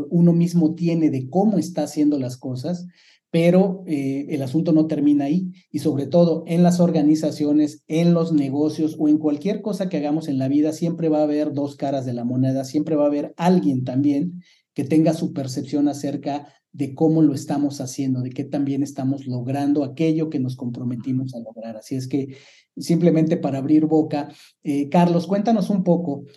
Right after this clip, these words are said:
para que la gente, eh, conozca un poco más de ti, eh, ¿cómo, cómo resumirías tu, tu trayectoria y qué, qué es lo que te, te trajo a este apasionante mundo de la gestión del desempeño?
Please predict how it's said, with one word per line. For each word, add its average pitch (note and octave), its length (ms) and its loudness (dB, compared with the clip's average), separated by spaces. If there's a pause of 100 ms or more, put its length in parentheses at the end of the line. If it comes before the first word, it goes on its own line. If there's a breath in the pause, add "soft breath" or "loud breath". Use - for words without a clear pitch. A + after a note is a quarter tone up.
para C3 220 -8
que C3 280 -2
la C3 140 -6
gente, C#3+ 640 0
eh, B2 80 -6
conozca C#3+ 340 -4
un C3 80 0
poco D3 200 -4
más C#3+ 220 -2
de C#3 100 -4
ti, C3+ 340 -6 (300 loud breath)
eh, C3 420 -2 (640)
¿cómo, E3+ 180 0
cómo F3 200 8
resumirías D#3 480 2
tu, D3 320 0
tu C#3 120 -6
trayectoria D3+ 760 0
y C3+ 120 0
qué, D#3+ 220 -2
qué D#3+ 120 -2
es D#3+ 120 -4
lo F3 140 0
que D3 100 -4
te, C3+ 420 -4
te C3+ 120 -6
trajo D3+ 580 -2
a C3+ 160 -6
este C#3+ 240 -4
apasionante C#3 680 -2
mundo C#3 380 0
de B2+ 120 -4
la A#2+ 120 -8
gestión C3+ 360 -4
del B2+ 120 -4
desempeño? A2+ 540 -8